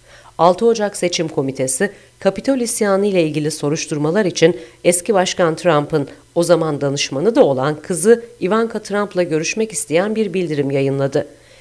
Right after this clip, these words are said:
Ivanka için cevap çıkarılmadı ve gönüllü olarak gelmesi talep edildi. Trump ise mitinglere devam ediyor. Önümüzdeki hafta Texas Conroe'da Amerika'yı Kurtarın mitingi düzenliyor.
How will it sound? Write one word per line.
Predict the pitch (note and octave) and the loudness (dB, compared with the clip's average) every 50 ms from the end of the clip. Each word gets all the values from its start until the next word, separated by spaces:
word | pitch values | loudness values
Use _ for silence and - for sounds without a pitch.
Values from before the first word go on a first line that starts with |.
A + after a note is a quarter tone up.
| - - - | -16 -10 -6
Ivanka | C#3+ C3+ C#3+ C3+ C3 C3+ - | -2 -2 -2 -2 -2 -4 -4
için | B2 B2+ - - F#3 F#3+ F#3 | -6 -6 -4 -2 -2 -2 -2
cevap | - D3+ D3+ E3+ E3+ - | 0 0 -2 -2 -2 -4
çıkarılmadı | - - - - E3 D3+ E3 C#3+ B2+ B2 B2 B2 F3+ A3+ A3 - - - - - | -8 -6 -2 0 2 2 2 2 0 -2 -2 2 2 0 0 0 -8 -16 -8 -4
ve | F#3 F#3 | -2 -2
gönüllü | F3 F3+ - D#3+ D#3 E3 F3 F#3 A#3 | -2 0 0 0 2 0 0 0 2
olarak | C4+ B3 G#3+ G3 F#3+ F#3 G#3 A3 - - | 2 2 2 2 0 0 0 0 0 0
gelmesi | F#3 F3+ E3 D#3 D3 C#3+ - C#3+ C3 | 2 4 4 2 2 0 -2 -2 -4
talep | - C#3 B2+ C3+ C3 - | -2 -2 -2 -2 0 -2
edildi. | C#3 B2+ C#3 C#3+ C#3 C3 D#3 - - - - - _ _ _ _ _ - - - - - - - - - | -2 -2 -2 -2 -2 0 0 0 0 -2 -16 -20 _ _ _ _ _ -20 -20 -20 -20 -20 -20 -20 -2 6
Trump | - C#4 D4 D4+ C#4+ | 8 8 8 8 6
ise | C#4+ - D4+ C#4 | 4 2 2 2
mitinglere | C4+ C4 C4+ C4 C4 A#3+ A#3 A#3+ B3+ D4+ C#4 | 2 0 2 2 2 4 6 6 6 6 4
devam | C#4+ C#4 C4+ C4+ B3+ A3 F#3+ | 4 4 4 4 6 6 4
ediyor. | D#3 C#3 D3 C#3 C3 | 4 4 4 2 2
Önümüzdeki | - - D#3 D#3 D3+ D3+ C#3+ D3 D#3+ D#3 D#3+ E3 | 0 0 -2 -2 -2 -4 -2 -2 -2 -2 -2 -2
hafta | C#3+ C3 B2+ - - G3 G3+ | -2 -2 -2 0 0 0 0
Texas | G3+ - F#3+ F3+ - - - D3+ D3+ - - - | 0 -2 -4 -4 -4 -4 -4 -4 -4 -4 -6 -4
Conroe'da | G3+ G3 G3 E3+ C#3+ C3+ B2+ D#3+ F3+ F3+ - - - - - - | -2 0 0 0 0 0 2 2 2 2 0 -10 -18 -10 -2 0
Amerika'yı | - G#3 A#3 A#3+ C4 C4 - F3+ F#3+ G3+ - | 4 4 4 4 4 2 0 0 0 0 -2
Kurtarın | - G#3+ G#3 G#3+ - A3 G3 G3+ G3+ | -4 -6 -6 -4 -2 -2 -2 -2 -2
mitingi | F#3+ F3 E3+ - D#3 C#3+ C#3 C3+ | -2 -2 -2 0 -2 0 0 -2
düzenliyor. | B2 C3+ C#3 B2 C#3+ C#3 C#3 C#3+ C#3+ D3+ C#3 - | -4 -4 -2 0 0 0 2 2 2 2 2 0